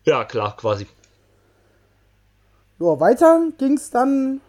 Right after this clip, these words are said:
Speaker 2: mit einem Match, was ich ja bereits erwähnt habe, was ich lieber in der, äh, im Buy-In gesehen hätte.
Speaker 1: Yes.
Speaker 2: Auch im, im Nachgang natürlich im, aufgrund der Länge der Show.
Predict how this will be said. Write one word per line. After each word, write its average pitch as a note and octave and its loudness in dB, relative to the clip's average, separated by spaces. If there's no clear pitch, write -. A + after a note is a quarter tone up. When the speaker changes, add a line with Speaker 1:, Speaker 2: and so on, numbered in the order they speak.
Speaker 2:
mit A#3 -6
einem B3 -6
Match, B3 -4
was A#3 -8
ich A#3 -16
ja A#3 -2
bereits A3 -4
erwähnt A3 -4
habe, G3 -2
was G#3+ -4
ich G#3+ -8
lieber G#3+ 0
in G#3 2
der, G3+ 0
äh, F#3 -2
im F#3+ -6
Buy-In A3+ 4
gesehen D#3+ -6
hätte. F#3+ -8
Speaker 1:
Yes. G2+ -4
Speaker 2:
Auch G#3+ 4
im, G#3 -2
im G3+ 0
Nachgang G3+ -4
natürlich F#3+ -8
im, F3+ -12
aufgrund - -12
der D#3+ -6
Länge E3+ -4
der D3 -8
Show. E3 -6